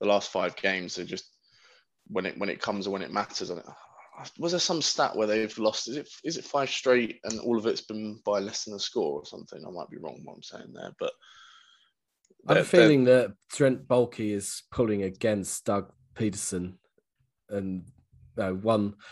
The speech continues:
Speaker 2: one's trying to coach the team in a very good way, and one's trying to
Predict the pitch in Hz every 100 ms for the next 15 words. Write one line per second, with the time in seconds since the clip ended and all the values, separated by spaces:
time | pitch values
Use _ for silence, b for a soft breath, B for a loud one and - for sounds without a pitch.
0 | B 123 131 117 - - 120 110 - 107
1 | 104 98 - _ - 123 110 - 98 -
2 | 104 101 98 104 101 101 98 101 98 98
3 | 95 101 107 98 - 107 98 - 98